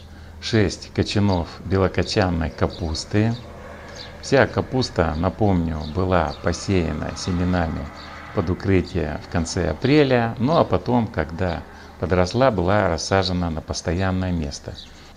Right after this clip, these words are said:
Первой была убрана капуста белокочанная "Слава". Она, к сожалению, из-за погодных условий растрескалась, но кочаны оказались очень хорошие и были использованы. Затем, к моему удивлению,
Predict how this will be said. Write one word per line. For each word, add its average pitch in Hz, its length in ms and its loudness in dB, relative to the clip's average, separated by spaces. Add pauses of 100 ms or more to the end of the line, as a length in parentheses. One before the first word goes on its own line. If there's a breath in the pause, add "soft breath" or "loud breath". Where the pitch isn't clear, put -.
Первой 101 420 6
была 95 540 4
убрана 85 720 2
капуста 90 600 0
белокочанная 82 1000 0
"Слава". 95 720 2 (1000 loud breath)
Она, 107 320 4
к - 100 -8
сожалению, 90 840 2
из-за 87 220 2
погодных 95 580 2
условий 87 500 2
растрескалась, 113 960 2
но 143 260 2
кочаны 92 440 0
оказались 87 600 0
очень 87 280 -4
хорошие 120 540 2
и 87 60 2
были 107 320 2
использованы. 71 800 -2 (680 loud breath)
Затем, 107 480 2
к - 100 -12
моему 98 400 4
удивлению, 87 840 2